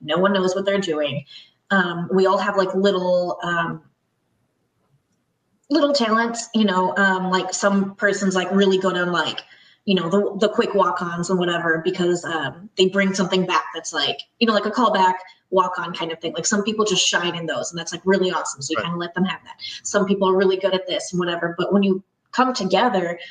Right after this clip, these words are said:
Speaker 1: you could have, like, a group of twelve amazing improvisers that have done it and had killer shows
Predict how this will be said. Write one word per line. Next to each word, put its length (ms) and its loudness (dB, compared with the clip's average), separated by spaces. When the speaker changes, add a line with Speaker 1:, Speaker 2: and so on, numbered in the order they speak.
Speaker 1:
you 100 2
could 140 2
have, 240 0
like, 260 -2
a 60 4
group 220 2
of 100 2
twelve 500 0
amazing 480 2
improvisers 580 0
that 80 -2
have 140 -4
done 200 4
it 140 2
and 80 -6
had 320 -4
killer 320 2
shows 560 -2